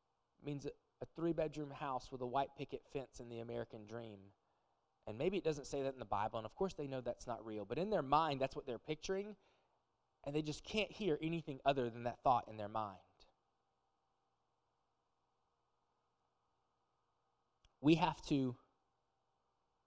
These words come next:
make a decision, a conscious decision, to be open with God and say, "Search me, God, and see if there is any wicked way in me."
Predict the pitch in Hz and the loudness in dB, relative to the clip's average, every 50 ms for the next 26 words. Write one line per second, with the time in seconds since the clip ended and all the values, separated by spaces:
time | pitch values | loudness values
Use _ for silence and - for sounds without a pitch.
0 | _ _ _ _ _ _ 135 131 135 151 156 - 160 143 151 135 - - 131 117 | _ _ _ _ _ _ 0 2 2 4 4 2 0 0 0 -4 -2 -2 -2 -2
1 | 104 104 101 101 104 - - - 170 160 165 170 - 175 170 160 - - - - | -2 -4 -8 -8 -10 -10 -10 -2 0 0 0 0 0 -2 -4 -4 -4 -10 -14 -14
2 | - _ _ _ _ _ _ - 135 - - - - 135 127 117 104 107 98 92 | -18 _ _ _ _ _ _ -6 -6 -6 -4 0 2 2 2 2 2 -4 -8 -10
3 | 95 92 - _ _ _ _ _ _ _ _ _ _ _ _ _ _ _ _ _ | -12 -16 -20 _ _ _ _ _ _ _ _ _ _ _ _ _ _ _ _ _
4 | _ _ _ _ - 147 143 131 - 135 143 143 - 147 139 131 123 - - 120 | _ _ _ _ 2 4 4 6 6 4 2 4 2 -2 -2 -2 -4 0 2 2
5 | 110 104 98 95 95 98 101 - 117 104 - - - - 170 165 - - - 123 | 2 2 0 -2 -6 -12 -12 -10 -8 -8 -8 -6 -2 -2 -2 0 -2 -6 -8 -8
6 | 104 98 104 98 98 98 98 98 _ _ _ _ _ _ _ _ _ _ _ _ | -8 -4 -4 -2 -2 -4 -6 -8 _ _ _ _ _ _ _ _ _ _ _ _
7 | _ _ _ _ _ _ _ _ _ _ - 123 113 - - - 175 185 202 214 | _ _ _ _ _ _ _ _ _ _ -6 -6 -6 -6 -8 -6 -4 -2 -2 -2
8 | 214 - 156 151 - - 160 156 139 127 123 123 - 143 143 151 143 127 127 131 | -4 -4 -6 -6 -4 -2 0 0 2 0 0 -2 -4 -4 -4 -4 -4 -4 -4 -6
9 | - - 123 117 113 117 110 110 104 110 107 107 104 95 90 92 | -4 -6 -8 -4 -2 -4 -4 -4 -4 -8 -10 -10 -12 -16 -18 -20